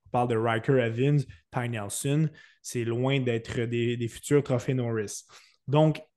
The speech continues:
heureusement, il reste quand même beaucoup de défenseurs de qualité. Hein, on passe quand même justement,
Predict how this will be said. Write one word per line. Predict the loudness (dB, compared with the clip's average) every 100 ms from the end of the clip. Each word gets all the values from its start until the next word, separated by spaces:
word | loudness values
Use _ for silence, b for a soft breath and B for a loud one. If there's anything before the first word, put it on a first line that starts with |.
| 0
heureusement, | 4 6 6 4 4 2
il | 2 4
reste | 2 0
quand | -4
même | -2 -2
beaucoup | 0 -2 -2
de | 0
défenseurs | 0 0 -8 -6 -2 -2
de | 0 -2
qualité. | 0 0 0 -2 -2 B B B
Hein, | -2
on | 0
passe | 2 0 0
quand | -2
même | 0 2
justement, | 2 0 -4 0 0